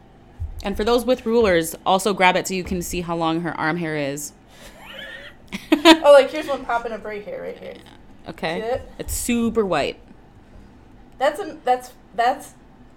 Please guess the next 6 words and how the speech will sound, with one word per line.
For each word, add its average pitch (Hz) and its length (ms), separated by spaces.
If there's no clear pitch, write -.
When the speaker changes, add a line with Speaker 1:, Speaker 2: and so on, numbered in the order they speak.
Speaker 2:
one 226 320
millimeter. 185 640
From 202 160
here 214 260
to 208 140
here. 190 320